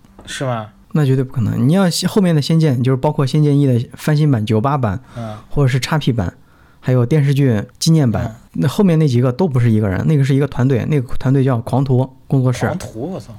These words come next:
Speaker 1: 狂徒铠甲。
Speaker 2: 对。
Speaker 1: <laughs> 哎，对，对，
Speaker 2: 就疯狂，
Speaker 1: 接着说。
Speaker 2: 就是，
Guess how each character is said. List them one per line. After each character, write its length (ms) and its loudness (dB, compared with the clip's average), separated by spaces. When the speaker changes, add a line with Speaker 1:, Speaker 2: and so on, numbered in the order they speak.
Speaker 1:
狂 180 -10
徒 160 -12
铠 220 -12
甲。 160 -12
Speaker 2:
对。 200 -2
Speaker 1:
<laughs> 500 -20
哎， 140 -8
对， 140 -4
对， 100 -6
Speaker 2:
就 120 0
疯 200 0
狂， 160 4
Speaker 1:
接 60 2
着 20 0
说。 160 -4
Speaker 2:
就 160 2
是， 80 -2